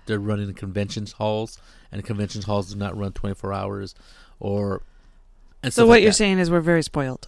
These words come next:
Speaker 1: I think we are. I think we're very lucky.
Speaker 2: We used to be anyway.
Speaker 1: Yes, <laughs> we used to be. Anyway, so, so becau-, even, even, even though I had so many, uh, uh, opportunity to use up,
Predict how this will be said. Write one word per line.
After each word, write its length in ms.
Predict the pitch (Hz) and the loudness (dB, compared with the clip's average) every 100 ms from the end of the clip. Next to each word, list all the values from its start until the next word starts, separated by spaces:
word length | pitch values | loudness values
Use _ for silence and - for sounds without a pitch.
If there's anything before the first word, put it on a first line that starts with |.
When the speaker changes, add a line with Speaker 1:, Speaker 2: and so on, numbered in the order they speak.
| 147 | -10
Speaker 1:
I 100 | 110 | -10
think 220 | 120 101 | -8 -8
we 120 | 98 | -6
are. 160 | 90 92 _ - | -6 -10 _ -16
I 80 | 104 | -14
think 200 | - 107 | -10 -6
we're 100 | 110 | -4
very 180 | 98 95 | -2 -2
lucky. 180 | 98 110 | -2 2
Speaker 2:
We 80 | 202 | 2
used 200 | 220 190 | 2 0
to 60 | 175 | -2
be 140 | 165 | -4
anyway. 460 | 151 143 139 139 160 - - - - | -4 -8 -10 -14 -18 -20 -20 -20 -10
Speaker 1:
Yes, 360 | 113 98 - - - - | -8 -8 -12 -20 -20 -20
<laughs> 260 | - - - | -20 -20 -8
we 100 | 147 | -6
used 220 | - 147 - | -4 -8 -10
to 60 | 113 | -14
be. 160 | 135 - - - 135 131 | -14 -16 -16 -16 -14 -6
Anyway, 280 | - 185 156 | 4 6 6
so, 380 | - 160 147 120 - - - | 6 6 6 2 -8 -20 -20
so 220 | - 151 139 | -4 0 2
becau-, 380 | 143 - 170 - | 2 2 0 2
even, 320 | 165 202 208 | 2 4 4
even, 500 | 151 185 220 220 180 | 2 0 2 -2 -2
even 300 | 160 175 175 | -2 -2 0
though 140 | 170 | 2
I 100 | 147 | 2
had 560 | 123 107 135 131 120 104 | 0 -2 -2 -2 -2 -6
so 340 | - - 131 | -12 -4 -2
many, 540 | 135 131 127 120 110 90 - - - - - | -2 -2 -2 -4 -6 -8 -16 -20 -20 -20 -12
uh, 60 | 117 | -8
uh, 40 | 120 | -2
opportunity 640 | 127 135 - - 143 143 120 | 2 2 0 0 0 0 -2
to 220 | 120 104 101 - - - - | -4 -4 -8 -20 -20 -20 -18
use 520 | 131 123 147 165 139 | -6 2 6 6 4
up, 300 | 131 120 - | 4 2 -4